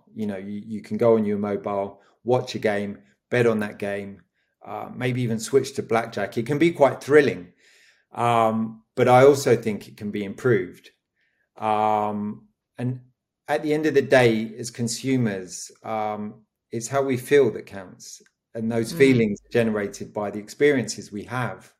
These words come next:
Speaker 1: Um, to give a kind of clear example, if you buy a car, um, from a showroom,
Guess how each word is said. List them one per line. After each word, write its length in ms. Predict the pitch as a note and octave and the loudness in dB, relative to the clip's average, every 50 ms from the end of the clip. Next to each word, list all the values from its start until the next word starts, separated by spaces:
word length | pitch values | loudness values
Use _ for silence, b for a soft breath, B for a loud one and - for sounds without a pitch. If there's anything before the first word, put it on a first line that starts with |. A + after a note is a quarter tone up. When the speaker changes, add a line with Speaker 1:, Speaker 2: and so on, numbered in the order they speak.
| _ _ _ _ _ _ _ _ _ _ _ _ _ _ _ _ _ _ _ _ _ - | _ _ _ _ _ _ _ _ _ _ _ _ _ _ _ _ _ _ _ _ _ -4
Speaker 1:
Um, 720 | G#2 A2+ A2+ A2+ A2+ A2+ A2 A2 G#2+ A2+ A2+ - - - - _ _ _ _ - | 0 2 2 4 4 2 0 0 -4 -6 -8 -12 -16 -20 -20 _ _ _ _ -16
to 100 | - - | -14 -8
give 240 | - - D3 C#3+ B2+ | 0 4 4 6 6
a 60 | C3 | 4
kind 300 | B2 - - B2 A#2 A2+ | 0 0 2 2 2 2
of 120 | A2+ G#2+ - | 0 -4 -6
clear 300 | - B2 B2 A#2+ A2+ G#2+ | -4 0 2 2 2 0
example, 560 | G#2 - - B2 A#2+ A#2+ B2 A#2 G#2+ G#2 G2 | -2 -2 0 2 2 2 2 0 -4 -6 -10
if 180 | G2 G2 - - | -12 -10 -8 -6
you 100 | C3 B2 | -6 -2
buy 260 | B2 A#2+ A2+ A2 G#2+ | 0 0 0 0 0
a 60 | G2+ | -4
car, 540 | - - - B2+ B2 A#2 G2+ G2 G2 G2 - _ _ _ _ - | -6 -8 -4 -2 -2 -2 -2 -4 -6 -10 -16 _ _ _ _ -14
um, 560 | - G#2 G2+ G2+ G2 G2+ G2+ G2+ G2 G#2 A2 - | -12 -10 -10 -10 -10 -12 -14 -14 -16 -18 -18 -16
from 220 | - - A2 G#2 | -12 -8 -8 -6
a 40 | G2+ | -6
showroom, 600 | - - B2+ B2+ A#2+ A2 G2+ G2+ G2 G2+ G#2 | -4 0 4 4 4 4 2 0 -4 -6 -12